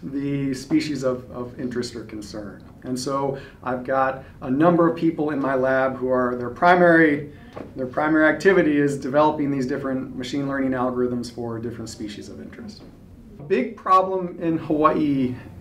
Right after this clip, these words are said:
has to do with the availability of, um, of imagery in some of the areas that we care the most about. Um, so in some of the areas of, of native forest, there's,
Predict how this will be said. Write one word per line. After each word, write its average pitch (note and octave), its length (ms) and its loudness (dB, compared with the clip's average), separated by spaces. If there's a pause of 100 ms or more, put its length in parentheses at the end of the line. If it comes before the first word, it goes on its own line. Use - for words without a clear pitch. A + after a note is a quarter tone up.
has D3+ 340 0
to D#3 80 -4
do D#3 260 6
with D3 200 2
the C#3 180 2
availability C#3 1160 2 (140)
of, A#2 420 0 (200)
um, A2 600 -8 (760)
of B2+ 160 -4
imagery C#3+ 480 6
in A#2+ 80 0
some C#3+ 200 0
of C3+ 60 2
the B2+ 140 4
areas C3+ 280 4
that B2+ 120 2
we B2+ 140 0
care C#3+ 280 4
the C3+ 80 4
most B2 320 2
about. G#2+ 500 -4 (220)
Um, A#2+ 360 0
so B2 320 2
in B2 100 2
some D3 180 0
of E3 60 6
the D#3 80 8
areas D#3 300 8
of, B2+ 280 0 (220)
of A2+ 120 -2
native C#3 480 2
forest, C#3 580 4
there's, B2 440 4